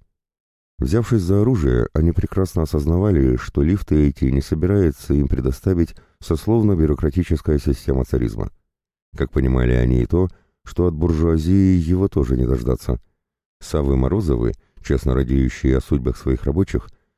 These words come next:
растворились в массе эффективных собственников в гомеопатической дозе. Сегодня итоговый вердикт истории известен.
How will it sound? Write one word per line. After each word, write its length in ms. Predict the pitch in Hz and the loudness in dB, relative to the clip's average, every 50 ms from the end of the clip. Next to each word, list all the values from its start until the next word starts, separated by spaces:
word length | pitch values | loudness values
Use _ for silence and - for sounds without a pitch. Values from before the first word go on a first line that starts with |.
| _ _ _ | _ _ _
растворились 640 | - 73 85 - - 98 104 104 117 117 110 92 - | -4 -2 -2 -2 0 0 2 2 2 2 0 0 0
в 60 | - | 0
массе 420 | 85 92 98 92 - - 98 92 - | 2 2 0 -2 -4 -2 -2 -2 -2
эффективных 680 | - - - - 80 - - - 95 85 87 85 78 - | -2 -4 -2 -2 -2 -2 0 -2 0 2 2 0 0 -2
собственников 720 | - 104 - - - - 78 73 69 - 73 67 - - - | -4 -6 -6 -4 -4 -2 0 0 0 0 -4 -6 -6 -6 -6
в 140 | 71 69 67 | -6 -4 0
гомеопатической 840 | 69 76 76 76 73 - 76 73 - 80 - - 78 - - 80 69 | 0 0 2 2 0 0 -2 -2 -2 -4 -2 -2 -6 -2 -2 -2 0
дозе. 280 | 64 62 - 50 - - _ _ _ _ _ _ _ _ _ _ _ _ - - | 0 -2 -2 -4 -8 -10 _ _ _ _ _ _ _ _ _ _ _ _ -14 -4
Сегодня 420 | - 67 65 65 58 62 64 62 | -2 0 0 0 2 0 0 0
итоговый 360 | - - 65 62 64 64 64 | 0 -2 -2 -2 0 0 0
вердикт 420 | 62 64 62 60 62 64 - - - | 0 0 -2 -2 -4 -6 -4 -4 -4
истории 480 | 64 - - 78 73 71 71 69 69 | -4 -2 -2 0 2 2 2 2 2
известен. 480 | 69 71 87 101 90 - - - 52 | 0 0 0 -2 -2 -2 -4 -6 -6